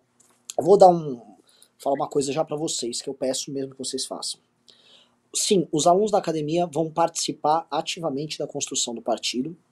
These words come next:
e vai ser, inclusive, forma de conclusão de curso da turma de dois mil e vinte e três e da turma de dois mil e vinte e quatro, tá? A, a, a, aprender a coletar assinatura é aprender a fazer política.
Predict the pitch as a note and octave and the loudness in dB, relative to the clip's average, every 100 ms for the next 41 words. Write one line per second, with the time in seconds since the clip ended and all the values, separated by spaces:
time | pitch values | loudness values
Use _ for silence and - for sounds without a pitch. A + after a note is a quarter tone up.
0 | _ C3+ C#3 C#3 C#3 - D#3 D3 C3+ D#3 | _ -2 0 2 2 2 -4 -4 -4 -2
1 | F3+ F#3 - E3 E3 D#3 - E3+ D#3+ D3+ | -2 -4 0 2 2 -2 -4 -2 0 0
2 | E3 E3 - D#3+ - E3+ E3+ E3+ D#3+ C#3+ | -2 -4 -2 -2 0 -2 -2 -2 -2 -2
3 | D#3 E3 - - C3 A#2+ - - D#3 E3 | -2 -2 -4 -2 0 0 -4 0 2 2
4 | D#3 D3 C#3 C3 D#3+ F3 - - G#2+ - | -2 -2 -2 -2 -4 -4 -4 2 2 0
5 | - _ _ _ _ _ _ B2+ C3 - | -14 _ _ _ _ _ _ 4 4 2
6 | - E2 A2+ A2+ - - A#2+ - - - | -6 -8 -4 -4 -4 -4 -4 -4 -6 0
7 | C#3+ C#3+ G3 G3 D#3 C#3+ - C3 - E3 | 2 4 4 6 4 4 -4 -4 -4 -2
8 | E3+ D#3 D#3 D3+ D#3 E3+ C3+ B2+ - - | -2 -4 -4 -4 -4 -6 -4 -4 -6 -8